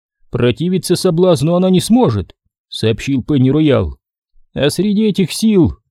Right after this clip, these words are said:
её грузовой корабль. А поскольку её торговля с Продорами завершилась, на корабле обязательно будет груз выпотрошенных рабов.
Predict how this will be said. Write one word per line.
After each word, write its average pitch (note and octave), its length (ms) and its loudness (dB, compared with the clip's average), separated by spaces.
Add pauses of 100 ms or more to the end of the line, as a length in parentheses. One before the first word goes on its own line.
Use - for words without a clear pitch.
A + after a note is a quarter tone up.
(220)
её E3 280 0
грузовой F3+ 520 2
корабль. D3+ 600 0 (640)
А A2+ 140 -2
поскольку C#3+ 520 0
её E3 200 4
торговля D3 460 0
с - 100 -8
Продорами C#3+ 480 2
завершилась, C#3+ 800 0 (420)
на A#2+ 160 0
корабле D3 420 0
обязательно F3 600 0
будет F3 300 0
груз G3 420 -2
выпотрошенных F#3 840 0
рабов. F#3 560 0